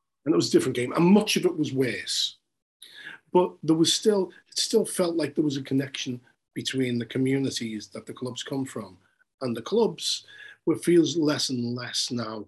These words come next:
and certainly from the ownership. But then there was also a parallel thing. I mean, in, in my years ago on the match in the seventies and eighties, I never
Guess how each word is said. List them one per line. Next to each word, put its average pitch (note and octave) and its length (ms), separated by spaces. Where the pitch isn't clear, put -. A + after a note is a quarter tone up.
and C#3+ 100
certainly D3+ 400
from B2+ 180
the A#2 120
ownership. A#2 560
But G#3+ 220
then G3 440
there F#3+ 100
was A3 140
also A#3+ 380
a - 80
parallel F3+ 560
thing. D#3 340
I D#3+ 40
mean, E3+ 200
in, B3 140
in C4 120
my C#4 140
years A3 320
ago F3+ 140
on D3 80
the C3 40
match D3+ 300
in F#3+ 40
the F3 60
seventies D#3 500
and C#3+ 80
eighties, G2+ 440
I D4+ 60
never B3 260